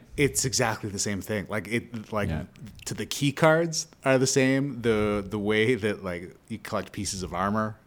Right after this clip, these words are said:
Speaker 1: and the, the haste power-ups, like, it's literally a,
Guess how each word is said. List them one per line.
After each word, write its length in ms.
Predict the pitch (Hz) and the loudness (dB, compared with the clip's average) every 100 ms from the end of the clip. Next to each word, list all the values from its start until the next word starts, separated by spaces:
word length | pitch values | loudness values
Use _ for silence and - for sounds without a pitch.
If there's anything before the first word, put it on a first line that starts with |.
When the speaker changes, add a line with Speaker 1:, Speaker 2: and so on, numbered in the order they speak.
| - | -10
Speaker 1:
and 680 | 95 87 87 87 87 85 85 | -6 -6 -6 -8 -8 -8 -8
the, 420 | 87 85 85 82 78 - - - - 101 | -8 -6 -4 -6 -8 -16 -20 -20 -14 -8
the 120 | 92 | -6
haste 460 | - 107 104 - | -4 -4 -4 -6
power-ups, 580 | - 101 101 107 101 - | -6 -6 -2 -2 -2 -2
like, 140 | 98 76 | -6 -2
it's 220 | 117 - | -4 -2
literally 880 | 120 120 156 143 135 117 104 104 92 - - - - - | 2 6 6 6 4 2 0 -2 -6 -14 -20 -20 -20 -18
a, 80 | - | -10